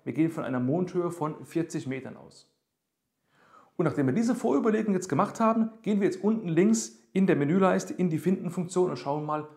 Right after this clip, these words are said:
ob wir da hinkommen. Also wir gehen unten auf Finden und Mond bei Azimuth und Höhe. So. Oben Zeitperiode, kurz mal darauf achten, dass hier auch was Sinnvolles drinsteht und nicht irgendwie was, was schon fünf Jahre her ist.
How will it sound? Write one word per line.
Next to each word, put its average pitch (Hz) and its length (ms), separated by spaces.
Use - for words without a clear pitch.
ob 131 180
wir 139 80
da 131 80
hinkommen. 143 360
Also 135 320
wir 123 80
gehen 135 140
unten 175 320
auf - 340
Finden 233 500
und 160 160
Mond 214 340
bei 143 160
Azimuth 170 540
und 165 300
Höhe. 170 380
So. - 600
Oben 214 320
Zeitperiode, 220 720
kurz 226 220
mal 208 80
darauf 156 240
achten, 196 260
dass 165 160
hier - 120
auch - 100
was 139 140
Sinnvolles 160 360
drinsteht 208 360
und 147 60
nicht 151 140
irgendwie 156 240
was, 139 200
was 143 100
schon 135 160
fünf 139 220
Jahre 123 220
her 156 220
ist. 247 220